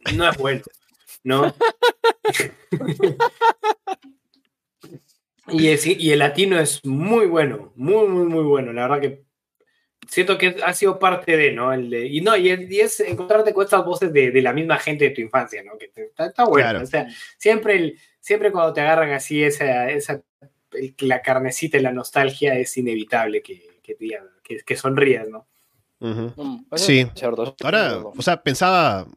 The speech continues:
Speaker 2: de, de cara a la película, ¿qué cosa esperaba yo de la película y por qué de pronto? Igual, pienso que no estuvo mal, pero también como que no me dejó del todo satisfecho. O sea, hubo cosas que me gustaron, porque ya como decimos, creo que lo más interesante ahora,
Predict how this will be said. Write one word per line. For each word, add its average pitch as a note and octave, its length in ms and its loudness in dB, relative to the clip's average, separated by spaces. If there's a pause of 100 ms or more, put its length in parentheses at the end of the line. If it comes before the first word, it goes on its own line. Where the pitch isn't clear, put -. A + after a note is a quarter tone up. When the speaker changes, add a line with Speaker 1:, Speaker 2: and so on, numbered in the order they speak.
Speaker 2:
de, A2+ 220 0
de A#2+ 200 -2
cara - 180 4
a D3 40 4
la C#3 100 2
película, C3+ 400 0
¿qué G3 140 0
cosa G#3 200 0
esperaba D#3+ 420 2
yo D#3 120 2
de D#3+ 60 2
la C#3 120 0
película C3+ 400 -2
y C#3+ 40 -4
por A2+ 180 -6
qué C3 140 -2
de B2 120 2
pronto? B2+ 480 -2 (580)
Igual, G#3 500 2
pienso F3 260 2
que D#3 80 4
no C#3 80 2
estuvo D3+ 300 0
mal, C#3+ 280 2
pero A#2 220 0
también C3 340 0
como B2+ 220 0
que A2+ 100 -6
no A#2 200 -2
me C#3 80 4
dejó C3+ 260 -2
del A2+ 220 -4
todo C#3+ 160 2
satisfecho. C3 500 -4 (800)
O - 20 -6
sea, - 160 0
hubo C4+ 200 4
cosas A#3+ 200 2
que G3 80 2
me C#3+ 80 2
gustaron, A#2+ 640 -2
porque C#3 280 2
ya F#3+ 100 2
como G3 220 2
decimos, E3 340 0
creo F3 140 0
que F3+ 80 2
lo C3+ 100 4
más D3+ 160 0
interesante C#3+ 720 0
ahora, C3+ 420 2